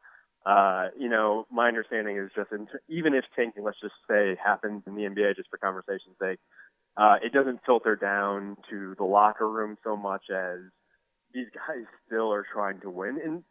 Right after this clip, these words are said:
quite frankly, a lot of the guys that are playing now are playing for their professional careers. Like, they're, if, if they're not gonna catch on in New Orleans, at the very least, they're looking to make an impact and show that they could play somewhere.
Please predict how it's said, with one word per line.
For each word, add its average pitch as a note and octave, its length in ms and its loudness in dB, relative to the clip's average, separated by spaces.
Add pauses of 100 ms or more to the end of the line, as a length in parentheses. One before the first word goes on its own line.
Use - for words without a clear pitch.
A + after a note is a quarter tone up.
quite - 200 -2 (100)
frankly, C3 380 0
a A2+ 100 0
lot B2+ 180 4
of D3+ 80 -4
the D3 80 -6
guys C3 260 -4
that C3 120 -4
are A#2 100 -6
playing G#2 380 -8
now A2+ 400 -6 (320)
are A#2+ 80 0
playing G#2 400 -8 (100)
for G#2+ 460 2 (340)
their B2 100 -2
professional A2 680 -4
careers. D3 500 -4 (240)
Like, F#2+ 160 -6 (340)
they're, B2 280 2 (100)
if, B2+ 140 -4 (100)
if B2+ 100 -6
they're A#2 100 0
not B2 200 2
gonna A2+ 140 -2
catch C3 180 -2 (120)
on B2 160 2
in G#2 60 -2
New F#2+ 100 -2
Orleans, G#2+ 500 0 (440)
at B2+ 80 -4
the B2+ 80 -2
very F#3 280 8
least, C#3+ 260 0
they're C#3+ 160 6
looking C#3+ 300 0
to B2 80 -6
make A2 200 -2
an G2 80 -8
impact G#2+ 600 -2
and G#2 180 -10
show A2+ 140 2
that G#2 160 -2
they G#2 160 -2
could A2 180 -8
play F#2+ 220 0 (180)
somewhere. F#2+ 520 -2